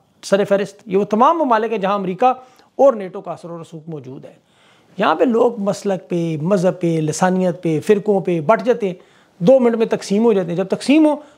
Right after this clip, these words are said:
तो फिर बड़ा आसान होता है, ज़रा सी चिंगारी फेंकें, आग लग जाती है। अब ये वीड-, व्लॉग मेरी बहुत लंबा हो जाएगा इस पर इंशाल्लाह, लेकिन मैं आगे जो नेक्स्ट वाला शुरू करूँगा, कोशिश करूँगा उसमें सारे टच दूँ। बहुत सारी ऐसी खबरें जो अमेरिका से रिलेटेड हैं, अभी जो हिंदुस्तान से रिलेटेड हैं, ये सारी चीज़ें आपके सामने रखने को पता तो होना चाहिए दुनिया में हो क्या रहा है।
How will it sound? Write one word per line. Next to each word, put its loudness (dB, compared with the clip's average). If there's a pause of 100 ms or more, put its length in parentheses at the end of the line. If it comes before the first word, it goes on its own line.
(120)
तो -6
फिर -2
बड़ा 4
आसान -2
होता -8
है, -10 (220)
ज़रा 4
सी -6
चिंगारी -4
फेंकें, -8
आग -6
लग -6
जाती -12
है। -20 (1120)
अब 4
ये 6
वीड-, 4
व्लॉग 4
मेरी 0
बहुत 0
लंबा 0
हो 0
जाएगा -2
इस -6
पर -6
इंशाल्लाह, -4
लेकिन -2
मैं 2
आगे 2
जो -10
नेक्स्ट 0
वाला 4
शुरू -8
करूँगा, -2
कोशिश -12
करूँगा -6
उसमें -6
सारे -2
टच -4
दूँ। -2 (520)
बहुत 4
सारी 4
ऐसी 0
खबरें -4
जो -2
अमेरिका -2
से -4
रिलेटेड -4
हैं, 0
अभी -4
जो -4 (400)
हिंदुस्तान 0
से 0
रिलेटेड -4
हैं, -4
ये 0
सारी 0
चीज़ें -4
आपके -6
सामने -6
रखने -6
को -2
पता 2
तो 0
होना 2
चाहिए -4
दुनिया -2
में -4
हो 2
क्या 0
रहा -4
है। -16